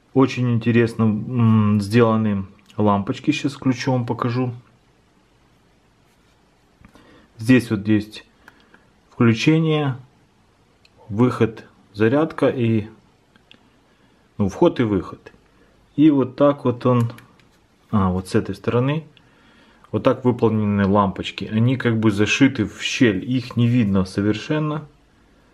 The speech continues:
Вот при нажатии просто показывает. Это четыре, полностью заряженный этот повербанк. Э, заявлено здесь десять тысяч миллиампер-часов.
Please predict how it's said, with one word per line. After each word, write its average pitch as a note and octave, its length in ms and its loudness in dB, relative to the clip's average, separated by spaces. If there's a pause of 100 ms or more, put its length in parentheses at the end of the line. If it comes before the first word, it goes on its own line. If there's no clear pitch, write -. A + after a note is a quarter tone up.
(1300)
Вот G2+ 180 -6
при - 160 -2
нажатии A2+ 760 0 (680)
просто A2 340 -2
показывает. F#2+ 600 -4
Это B2 200 -2
четыре, G#2 480 0
полностью A#2+ 520 0
заряженный F#2+ 640 0 (1300)
этот G2 400 -4
повербанк. G2 640 0 (840)
Э, A#2+ 320 4
заявлено C3+ 960 2
здесь B2 240 -4
десять C3+ 400 0
тысяч C#3 200 0
миллиампер-часов. A#2+ 1200 2